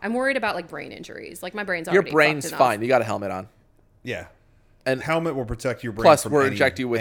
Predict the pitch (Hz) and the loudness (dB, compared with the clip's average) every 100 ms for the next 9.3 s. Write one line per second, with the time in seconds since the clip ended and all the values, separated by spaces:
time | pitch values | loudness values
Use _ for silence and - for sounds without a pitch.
0 | 110 110 107 101 92 113 90 107 104 - | 2 2 2 0 0 -2 -2 -6 -6 -2
1 | 110 - 101 - 92 95 - _ _ _ | -2 0 -2 -4 -14 -14 -18 _ _ _
2 | 101 101 104 98 98 95 104 131 120 113 | -8 -6 -6 -6 -6 -10 -8 -6 -4 -2
3 | 117 120 110 101 110 101 - 127 104 101 | 2 2 0 -4 -8 -6 -2 0 -2 -6
4 | 101 - 110 - 104 101 98 95 95 95 | -10 -8 -8 -8 -6 -6 -6 -8 -8 -2
5 | 233 - 277 339 330 240 214 208 190 185 | -2 -2 -6 -6 -4 -4 -4 -6 -6 -10
6 | 180 175 165 165 165 - 165 - 165 156 | -12 -12 -12 -10 -10 -10 -14 -12 -8 -8
7 | - - 160 - - - - - - - | -10 -14 -20 -20 -20 -20 -20 -20 -20 -20
8 | _ _ _ _ _ _ 123 120 - 180 | _ _ _ _ _ _ -4 -4 2 2
9 | 180 120 - | 2 0 -8